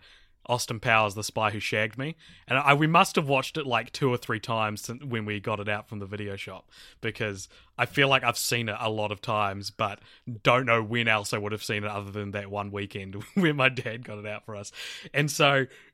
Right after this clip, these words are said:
that was experiencing a, um, a movie that, that until that point had seemed I would have classed in my young child brain as being just as inappropriate as, like,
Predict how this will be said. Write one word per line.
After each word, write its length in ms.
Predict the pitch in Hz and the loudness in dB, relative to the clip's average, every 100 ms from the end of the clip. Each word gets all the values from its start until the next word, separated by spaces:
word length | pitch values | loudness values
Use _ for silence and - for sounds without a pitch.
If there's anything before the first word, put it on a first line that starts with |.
| - | -14
that 240 | 151 156 156 | 4 4 6
was 160 | 156 | 2
experiencing 800 | 143 - 143 139 127 135 120 117 127 | 0 -2 0 0 0 -4 -4 -6 -2
a, 300 | 113 110 113 | 0 0 -2
um, 420 | 107 104 101 95 _ _ - _ _ _ _ - | -4 -4 -8 -12 _ _ -20 _ _ _ _ -14
a 220 | 175 139 117 | 2 2 2
movie 340 | 135 135 127 | 2 4 4
that, 280 | 120 117 113 - | 2 2 2 -4
that 400 | 123 120 110 - | 2 2 2 -4
until 420 | 135 127 - 131 | -4 -4 -2 -2
that 240 | 117 123 123 | 2 0 0
point 240 | 117 110 | -6 -8
had 200 | - 110 | -6 -6
seemed 420 | - 120 110 104 95 _ _ | -4 -4 -4 -6 -12 _ _
I 100 | 123 | 2
would 100 | 117 | 2
have 120 | 113 | -2
classed 460 | - 113 104 104 - | -6 -4 -2 -4 -8
in 80 | 117 | -6
my 320 | 107 104 98 - _ | -4 -4 -6 -12 _
young 320 | - 120 107 107 | -4 0 0 -2
child 400 | - 107 104 101 | -2 0 0 -4
brain 340 | 104 104 104 | -2 -2 -4
as 140 | 101 | -6
being 300 | - 110 107 | -6 -6 -6
just 320 | 104 117 110 117 | 0 0 0 -6
as 100 | 104 | -8
inappropriate 640 | 104 - 107 104 107 98 | -10 -6 -6 -6 -10 -10
as, 160 | 98 104 | -12 -10
like, 300 | 98 95 | -12 -12